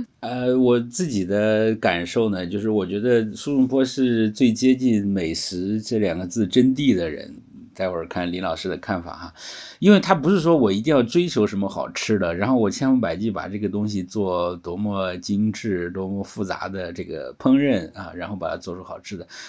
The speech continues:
而是我没办法了，我跟前反正就这么些东西，那怎么办呢？我这地里长的野菜就是荠菜嘛，怎么弄？那我把这荠菜采过来，哎，我把它加点米，加两勺油煮一下，我也做成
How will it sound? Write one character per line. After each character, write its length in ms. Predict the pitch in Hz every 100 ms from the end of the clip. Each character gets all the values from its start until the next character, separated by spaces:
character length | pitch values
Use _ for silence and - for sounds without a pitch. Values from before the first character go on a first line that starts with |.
| -
而 140 | - 180
是 80 |
我 160 | 214 127
没 160 | 107 160
办 240 | 240 175
法 160 | 101 90
了， 180 | 87
我 160 | 92 120
跟 160 | 214 190
前 220 | 170 185
反 160 | 107
正 80 | 139
就 160 | 165 214
这 100 | 147
么 120 | 113
些 120 | 110
东 220 | 92 104
西， 260 | 92 - - _ _ _ -
那 120 | 151
怎 160 | 151 127
么 80 | 135
办 240 | 185 165
呢？ 260 | 123 113 113 - -
我 140 | 131
这 180 | 143 185
地 220 | 180 208
里 160 | 170 151
长 240 | 139 117
的 80 | 139
野 180 | 135 95
菜 180 | 113 110
就 160 | 113
是 140 | 190 131
荠 220 | - 135
菜 240 | 104 123
嘛， 200 | 90 82
怎 140 | 82 92
么 60 |
弄？ 260 | 98 104 85
那 100 | 127
我 160 | 185 160
把 160 | 139 127
这 120 | 143
荠 160 | 139 156
菜 140 | 139
采 240 | 131 92
过 180 | 87 107
来， 260 | 92 82 95
哎， 260 | 90 92
我 140 | 92 107
把 120 | 95
它 120 | 101
加 200 | 87 110
点 220 | 101 104
米， 420 | 104 85 76 95 98
加 180 | 107
两 180 | 101 92
勺 180 | 104 101
油 220 | 92 104
煮 240 | 107 87 80
一 60 |
下， 200 | 113 104
我 140 | 101 180
也 60 |
做 180 | 180 127
成 240 | 107 107